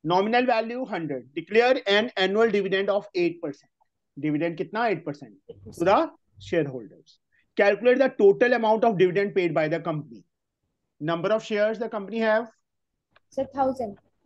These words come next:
Speaker 1: टेन थाउजेंड।
Speaker 2: Yes, sir।
Speaker 1: Number of shares?
Speaker 2: टेन थाउजेंड।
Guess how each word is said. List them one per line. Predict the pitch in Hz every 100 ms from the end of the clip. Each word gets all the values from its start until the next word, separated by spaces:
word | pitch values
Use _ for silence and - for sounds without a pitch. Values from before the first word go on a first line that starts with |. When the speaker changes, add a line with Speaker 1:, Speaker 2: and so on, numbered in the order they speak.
| _ _ _ _ _ _ _ -
Speaker 1:
टेन | 196 220
थाउजेंड। | 185 131 - _ _ _ _ _ _ - 262
Speaker 2:
Yes, | 247
sir। | 208 202 _ _ _ _ _ _ _ _ _ _ _ _ _ _ _ _ _ _ _ _ _ _ _ _ _ _ _ _ _ _ _ _ _ _ _ _ _ _ _ _ _ _ 120
Speaker 1:
Number | 120 117 143
of | 147
shares? | 180 170 180 190 214 220 _ _ _ _ _ _ _ -
Speaker 2:
टेन | 247
थाउजेंड। | 220 226 208 214